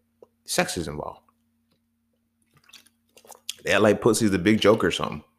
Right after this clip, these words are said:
It's not. It's just a little joker. 'Cause I'ma slam the big joker on that motherfucker. But dudes do the same shit. And then it's like, once you give them that, you feel like, "I've given you my most prized possession." That's my fault.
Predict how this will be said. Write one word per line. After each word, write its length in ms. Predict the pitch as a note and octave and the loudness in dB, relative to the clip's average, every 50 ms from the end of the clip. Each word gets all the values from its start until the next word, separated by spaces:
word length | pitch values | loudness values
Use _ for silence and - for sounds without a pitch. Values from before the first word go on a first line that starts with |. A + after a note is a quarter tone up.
| _ _ _ _ _ _ _ _ _ _ _ _ _ _ _ _ _ _ | _ _ _ _ _ _ _ _ _ _ _ _ _ _ _ _ _ _
It's 120 | - - - | -14 -10 -2
not. 180 | G2+ B2 G2+ | -2 0 0
It's 80 | E2+ - | 0 -2
just 160 | F2+ E2+ - | -4 -6 -4
a 40 | F2+ | -2
little 220 | G#2 B2+ A#2+ F#2 | 0 0 0 0
joker. 400 | D2+ C#2 B1 C#2+ - - - - _ _ _ _ _ _ _ _ _ _ _ _ _ _ _ - - _ _ - - - | 0 -4 -4 -4 -6 -10 -16 -16 _ _ _ _ _ _ _ _ _ _ _ _ _ _ _ -20 -20 _ _ -20 -14 -12
'Cause 140 | - D2+ | -4 -2
I'ma 160 | E2+ G2+ A2 G#2 | 0 0 2 0
slam 280 | - - - E2 E2 | 0 -2 -2 -2 -2
the 80 | E2+ E2+ | -2 2
big 200 | E2 G#2 A2 G#2 | 2 2 2 4
joker 240 | - E2 D2 - D2+ | 0 0 0 0 -4
on 80 | C#2+ | -4
that 80 | - - | -4 -8
motherfucker. 420 | G1+ - - - - C#2+ C#2 D2 | -8 -10 -10 -10 -10 -10 -8 -2
But 200 | D2 D#2+ D2+ - - - - - - - - | -2 -2 -2 -2 -8 -14 -16 -18 -12 -2 2
dudes 240 | G2+ G#2 G#2 F2 | 4 4 4 2
do 80 | F2+ F#2+ | 0 -2
the 60 | F2+ | -4
same 280 | F2 - G2 F#2+ F#2+ F#2+ | -4 -4 -4 -4 -4 -4
shit. 320 | - G#2+ - - - - - - - - - | -6 -6 -6 -8 -8 -14 -16 -16 -14 -4 0
And 100 | G#2 G#2 | 2 2
then 80 | G#2+ | 2
it's 100 | G#2 - | 2 2
like, 240 | G2 F#2 F2+ E2 E2+ | 0 0 0 0 0
once 280 | F#2+ G#2 A2 A2 - - | 2 2 2 2 0 -2
you 80 | G2+ | -2
give 240 | F2 F2+ A2 A#2 G#2 | -2 0 0 0 0
them 160 | G#2 F#2+ F#2 | 0 -2 -2
that, 160 | F2+ F2 E2+ | -2 -4 -4
you 120 | E2+ F#2+ G2 | -4 -4 -6
feel 220 | - - G#2 F2+ | -2 -2 -2 -2
like, 260 | F2 E2 E2 D#2 - - - - - - - - _ _ - | -2 -2 -6 -6 -8 -12 -20 -20 -20 -20 -20 -20 _ _ -2
"I've 240 | D3+ D3+ C3+ C#3+ | 0 0 0 0
given 340 | C#3+ D#3 D#3 C#3 D3 D3 C#3+ | 2 2 2 2 2 0 0
you 160 | C3+ D3 D3+ | 0 0 0
my 160 | C#3+ C#3 C#3 C3+ | 0 0 0 0
most 380 | C3+ C#3+ C#3+ D3+ D3+ - - | 2 2 2 2 0 -2 -4
prized 340 | - D#3+ C3+ C3+ D3+ D3+ - | 0 2 2 2 2 0 -2
possession." 680 | D3+ C3+ B2 - C#3 C#3+ - - - B2+ G#2 F2 E2 - _ _ _ _ _ _ _ _ _ _ - | -2 -2 2 2 2 2 4 2 2 2 0 0 -2 -8 _ _ _ _ _ _ _ _ _ _ -6
That's 240 | - D2 D2 - - | -4 -4 -4 -2 0
my 160 | D#2+ E2 F2+ | 0 0 0
fault. 340 | - - B1+ C#2+ - - | 2 0 0 0 0 -6